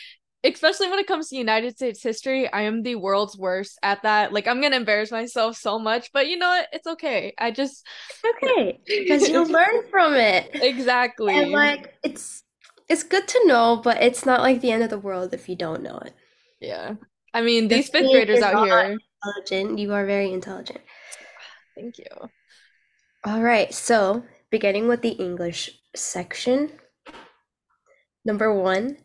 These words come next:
Speaker 2: how many adjectives are in this following sentence? "Billy made a rude noise in class."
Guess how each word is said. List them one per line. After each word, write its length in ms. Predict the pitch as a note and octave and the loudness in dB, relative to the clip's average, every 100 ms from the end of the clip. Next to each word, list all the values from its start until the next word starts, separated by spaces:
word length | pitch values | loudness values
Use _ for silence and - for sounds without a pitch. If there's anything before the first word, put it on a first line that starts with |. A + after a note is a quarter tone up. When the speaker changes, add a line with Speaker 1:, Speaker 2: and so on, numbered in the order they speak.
| _ | _
Speaker 2:
how 340 | _ - A#3 B3 | _ -4 0 2
many 380 | D4 E4 E4 - | 2 0 -2 -4
adjectives 1040 | A3+ A3+ G#3 F3+ - - E3 D#3 - - - | -2 -2 -4 -12 -14 -10 -10 -10 -12 -12 -4
are 180 | F#3+ F#3+ | -4 -2
in 260 | G3+ G3+ F#3+ | -2 -2 -2
this 300 | G3 G3 - | -4 -6 -8
following 500 | - G3 G3 F#3+ F3+ | -4 -2 -2 -4 -6
sentence? 760 | - E3 - D#3+ - - - _ _ _ _ _ _ _ | -8 -8 -10 -16 -16 -18 -18 _ _ _ _ _ _ _
"Billy 380 | - G#3+ B3+ D4 | 0 2 4 4
made 480 | C4 G#3 G3+ G3 G3 | 2 2 2 2 0
a 160 | G3 F#3 | -2 -4
rude 420 | F#3 F#3+ G3+ G#3 | -4 -2 -2 -2
noise 400 | G3 F3+ E3+ F3 | -4 -2 -2 -4
in 140 | F3 F3 | -6 -8
class." 600 | - - - - - | -10 -12 -12 -14 -18